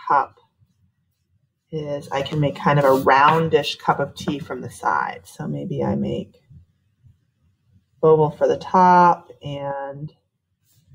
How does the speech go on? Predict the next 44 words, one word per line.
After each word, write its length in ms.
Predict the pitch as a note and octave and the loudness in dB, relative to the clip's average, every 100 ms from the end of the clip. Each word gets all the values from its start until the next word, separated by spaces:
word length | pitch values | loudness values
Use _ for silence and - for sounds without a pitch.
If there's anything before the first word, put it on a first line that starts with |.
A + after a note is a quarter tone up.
| _ _ _ - | _ _ _ 0
that's 380 | B2+ C3 C3 - | 4 4 2 -6
looking 220 | - - | -8 -8
a 40 | |
little 160 | - - | -6 -4
bit 120 | - | -6
more 160 | - - | -8 -12
cup-like, 560 | - - - - - - - | -10 -12 -10 -10 -10 -12 -6
a 40 | |
little 180 | C#3+ - | -4 -4
bit 200 | - - | -8 -6
more 200 | C#3 C3 | -6 -6
cozy. 720 | - D3 D3 C#3+ - - - - - - - | -6 -4 -4 -4 -4 -4 -6 -12 -20 -16 2
Um, 260 | F3 F3 E3+ | 4 4 4
but 160 | F3+ | 2
now 200 | F#3+ F3+ | 4 4
this 260 | F3+ G3 G3 | 4 0 -2
is, 200 | G3 - | -8 -2
I'm 160 | F#3 F#3 | -2 0
starting 280 | G3 F#3 | 0 0
to 60 | F3+ | 0
lose 360 | F3 F3+ F3+ E3+ | 0 0 0 0
that 220 | E3 - | -2 0
O 240 | E3+ F#3 F#3 | 2 2 2
there. 360 | D3+ C#3 C#3 | -2 -2 -4
So 160 | D3 D#3 | -6 -8
maybe 460 | D3 D3 D3+ D#3 D3+ | -8 -8 -10 -6 -6
I 160 | C#3+ - | -6 -8
put 100 | D3 | -10
a 60 | C#3+ | -8
little 260 | C#3 C#3 | -6 -6
whipped 220 | D3 D#3 | -6 -8
cream 360 | - - C#3+ C3 | -10 -14 -12 -6
on 220 | B2+ B2 | -6 -6
top 600 | - B2 A2+ A2 G#2+ - _ _ _ _ _ _ _ _ _ _ _ _ _ _ _ - | -6 0 4 4 2 -2 _ _ _ _ _ _ _ _ _ _ _ _ _ _ _ -4
to 80 | |
make 240 | D3 C3 C#3+ | 0 2 2
it 60 | |
a 60 | C#3 | 2
little 240 | C3 B2 | 4 2
more 300 | B2+ B2 A#2+ | 2 0 0
shaped 420 | C#3+ - C3 B2 - | -2 -2 0 0 0
like 220 | A2+ - | -2 -2
the 160 | - | -8
O. 320 | - C#2 - | -2 -2 -4